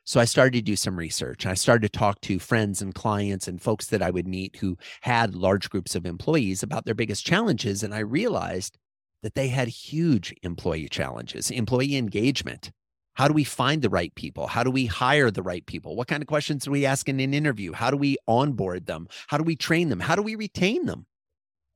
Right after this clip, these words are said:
And we were chugging along doing great research and finding some great stories. And then, bam, covid happened. I called my publisher. I said, "Stop the presses." The landscape for employment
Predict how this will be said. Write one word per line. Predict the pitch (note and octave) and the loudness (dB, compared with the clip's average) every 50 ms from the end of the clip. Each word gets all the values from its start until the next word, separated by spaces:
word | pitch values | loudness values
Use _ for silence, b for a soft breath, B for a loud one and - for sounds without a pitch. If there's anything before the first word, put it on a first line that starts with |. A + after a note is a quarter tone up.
| _ _ | _ _
And | - C#3+ D3 | 6 8 8
we | D#3+ | 8
were | D3+ D3+ | 8 6
chugging | - - F3 F#3+ F#3+ F#3+ | 4 2 0 0 0 0
along | D3+ B2+ A#2 A#2 A#2 | 0 2 2 2 2
doing | G#2+ A2+ G#2+ G#2+ G2 | 0 0 0 0 0
great | - G2+ G2+ - - | 0 0 0 0 -2
research | F#2+ F2 - - F#2+ F2+ - | -4 -4 -2 -4 -4 -2 -4
and | F#2 E2+ | -4 -2
finding | - F2+ E2+ E2+ E2+ | -2 -2 -2 -2 -4
some | E2 - F#2 F2+ | -4 -6 -6 -4
great | - F2+ F#2+ - | -4 -4 -4 -4
stories. | - - F2 E2 F#2 G2 - | -4 -4 -2 -2 0 2 2
And | C3 C#3+ E3+ | 4 4 6
then, | G3+ A3+ A#3+ A#3 G#3+ - _ _ _ _ - | 6 6 6 4 2 -2 _ _ _ _ 4
bam, | C#3 B2 F#2+ D#2 D2 - - _ _ _ _ _ _ _ _ - | 4 4 4 2 -2 -6 -12 _ _ _ _ _ _ _ _ 2
covid | - B2 F2 D#2+ D#2 | 4 4 4 2 0
happened. | - - - - - E2 - - - _ _ _ _ _ _ _ _ _ _ _ _ _ _ - | -6 -8 -8 -8 -10 -12 -14 -16 -20 _ _ _ _ _ _ _ _ _ _ _ _ _ _ -4
I | - G2+ | -2 2
called | - C3+ C3 B2 | 6 6 6 6
my | B2 A#2+ | 6 4
publisher. | - C3+ A#2 G#2+ A#2+ - - A#2+ | 6 6 6 6 4 4 4 0
I | |
said, | A2+ - A2+ F#2+ - | 0 0 -2 -4 -4
"Stop | - - G2+ E2+ - | -2 -2 -2 -2 0
the | - F#2 | -2 -2
presses." | - - C#2 - - - A#1 - - - - _ _ _ _ _ _ _ _ _ _ _ _ _ _ _ _ _ | -2 -2 -2 -2 -2 -4 -4 -4 -6 -8 -10 _ _ _ _ _ _ _ _ _ _ _ _ _ _ _ _ _
The | - C#3 A#2 B2 B2 A#2+ | -6 0 4 6 6 6
landscape | A2+ A2 G#2 G#2+ A#2 B2+ C3+ D3+ - - - - C#2+ D2 F2 - - - _ _ | 6 4 4 6 6 6 4 2 0 -2 -2 -2 -4 -4 -4 -8 -10 -12 _ _
for | - - B2 A2+ | 0 2 4 4
employment | G#2 G2+ G2 F#2 - A2+ G#2 F#2+ D#2 D2+ D2 F#2 A2+ - | 4 2 0 -2 0 0 0 0 0 -4 -8 -10 -12 -14